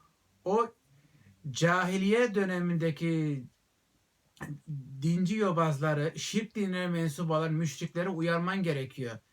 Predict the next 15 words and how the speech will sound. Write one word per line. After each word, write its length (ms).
Ne 160
pahasına 520
olursa 340
olsun. 440
Ama 200
sakın 380
hesap 320
sorma 400
diyor 300
Hazreti 420
Peygamber. 520
"Hesabı 540
ben 120
soracağım." 580
diyor. 160